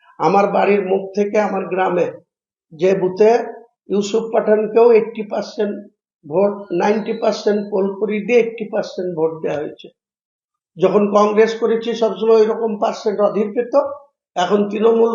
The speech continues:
করে ওরকম পার্সেন্ট রবিউলকেও দেওয়া হয়েছিল একুশে, আবার চব্বিশে ইউসুফকেও দেওয়া হয়েছে। আমরা অপরাধী? আর যেখানে বিয়াল্লিশটা ভোট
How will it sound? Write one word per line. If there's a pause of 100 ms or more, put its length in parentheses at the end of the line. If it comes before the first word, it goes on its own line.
করে
ওরকম
পার্সেন্ট (440)
রবিউলকেও
দেওয়া
হয়েছিল (380)
একুশে, (460)
আবার (120)
চব্বিশে (800)
ইউসুফকেও
দেওয়া
হয়েছে। (280)
আমরা
অপরাধী? (460)
আর
যেখানে (500)
বিয়াল্লিশটা
ভোট